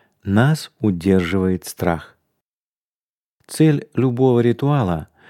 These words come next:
установить связь человека с основными ритмами жизни. Передаваясь из поколения в поколение, ритуалы превращаются в привычку и теряют свою изначальную энергетику.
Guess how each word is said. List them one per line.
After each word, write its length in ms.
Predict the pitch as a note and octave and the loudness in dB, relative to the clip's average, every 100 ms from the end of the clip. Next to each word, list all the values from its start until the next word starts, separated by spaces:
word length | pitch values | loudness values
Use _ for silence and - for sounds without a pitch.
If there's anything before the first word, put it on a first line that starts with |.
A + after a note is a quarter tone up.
| _ | _
установить 540 | - - A2 G#2+ G#2+ F#2+ | -12 -6 -2 0 0 -2
связь 320 | - G#2 F#2+ | -2 0 0
человека 580 | - F#2 F2 A2 C3+ C#3 | -2 -2 0 0 0 -6
с 140 | - | -6
основными 720 | G#2 - F#2 E2+ G2 A#2 A#2 _ | -6 -2 -2 0 0 0 -4 _
ритмами 500 | - F#2 F2 F#2 G2 | -4 -2 -2 -2 -2
жизни. 480 | A2+ A#2+ F#2+ E2 D#2+ - _ _ _ _ _ _ _ _ - | -2 -2 -2 -2 -6 -10 _ _ _ _ _ _ _ _ 0
Передаваясь 960 | A#2+ A#2+ A2+ A2 A2 A#2 G2 F#2 - | 2 4 2 0 2 0 0 -4 -8
из 260 | - G2 - | -12 -12 -8
поколения 800 | - - G2 F#2+ G2 F#2 F2 E2+ | -8 -2 0 2 2 2 0 -4
в 60 | |
поколение, 840 | - F2+ F#2 E2+ B2 A#2+ E2 D2+ - _ _ _ _ _ | -6 -4 -2 0 0 0 -2 -6 -12 _ _ _ _ _
ритуалы 720 | A2 A2 G#2+ G2+ A#2 F3 F3 | 0 0 2 2 2 2 0
превращаются 840 | D#3+ A#2 G2+ G2 - C#3 C#3 - - | 0 -2 0 -4 -4 -6 -6 -8 -16
в 80 | - | -6
привычку 720 | A2+ G#2 F#2 F2 - F#2 F#2 _ _ - | 0 0 0 -4 -4 -6 -6 _ _ -6
и 200 | A2 A2 | 0 0
теряют 720 | G2+ G#2+ F#2 A2 C3 C3 - _ | 0 0 2 2 2 -2 -6 _
свою 340 | - G2 G2+ F#2+ | -6 0 0 0
изначальную 720 | F2 E2+ G2 G#2 G#2 G2+ G#2 | 0 -2 0 0 0 -2 -4
энергетику. 760 | - G#2 G#2+ G2+ F2 - - - | -4 -2 -2 -2 -4 -6 -14 -16